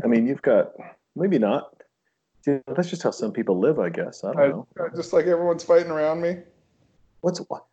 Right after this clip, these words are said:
Speaker 1: it, do you think today in woke culture you could still have this, um, ginger Irish white guy, uh, steal this baby?
Speaker 2: I would hope so.
Speaker 1: <laughs> If they remake this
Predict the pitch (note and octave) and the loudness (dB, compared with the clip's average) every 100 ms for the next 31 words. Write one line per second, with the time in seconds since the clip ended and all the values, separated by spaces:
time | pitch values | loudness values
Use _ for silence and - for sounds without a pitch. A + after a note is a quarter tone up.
0 | _ - E3 - - _ _ _ _ _ | _ -4 -4 -4 -18 _ _ _ _ _
1 | _ - - _ _ _ - C#3 E3 E3+ | _ -20 -20 _ _ _ -4 0 2 2
2 | - - G#2+ G#2+ G#2+ A2 G2+ F#2 G2+ G2 | 0 -2 0 4 4 2 0 0 2 0
3 | - _ - - G2 - A2+ A#2+ _ - | -4 _ -12 -8 -8 -6 -6 -6 _ -8
4 | G#2+ G#2+ A2 G#2 G2 - G#2+ G#2 G2+ G2+ | -4 -2 -2 -2 -4 -2 0 0 0 -4
5 | A2+ A#2 G#2 G2+ G#2+ G2 G2 G2+ - _ | -4 -6 -4 -4 -2 -2 -2 -4 -8 _
6 | - G2+ G#2 G#2 G#2 G#2 G#2+ A2 _ - | -10 -4 0 2 2 2 0 -2 _ -4
7 | G2+ G2+ G#2 - G2 G2+ - G#2+ G#2+ B2 | 0 0 -2 -4 -2 -2 0 -2 -2 -4
8 | - - F#2+ F#2+ G2 G2 G2+ - A2 G#2+ | -6 -2 0 0 0 -2 -2 0 2 2
9 | - G#2+ C3 D#3 _ _ _ _ _ _ | 0 0 0 -4 _ _ _ _ _ _
10 | - - - _ - F3 F3 C3+ C3+ - | -20 -20 -20 _ -4 -2 0 2 2 0
11 | A#2+ - - _ _ _ _ _ _ _ | -8 -8 -12 _ _ _ _ _ _ _
12 | C#3 - A5 B5 C6+ C6+ C6+ - C6+ C6+ | -2 -2 -4 -6 -6 -4 -4 -4 -12 -16
13 | _ - - - - - - - A#2+ - | _ -20 -20 -20 -18 -14 -8 -4 -2 4
14 | C3 C#3 C3 G#2 G#2+ - B2+ C3+ - | 4 4 2 -2 -4 -2 0 0 -6